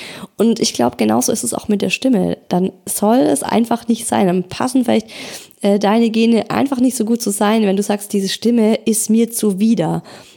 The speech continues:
Und für eine andere Frau ist es vielleicht genau die Stimme, die sie anziehend findet.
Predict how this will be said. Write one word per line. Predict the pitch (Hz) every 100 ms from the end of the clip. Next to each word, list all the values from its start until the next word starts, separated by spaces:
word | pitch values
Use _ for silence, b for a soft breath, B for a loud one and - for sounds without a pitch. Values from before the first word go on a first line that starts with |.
| -
Und | 208 208 -
für | - 220
eine | 208
andere | 196 247 240
Frau | - 233
ist | - -
es | 208
vielleicht | 208 202
genau | 214 202 220
die | 220 226
Stimme, | - 214 208
die | 196
sie | - -
anziehend | 185 - 175
findet. | - 175 185 185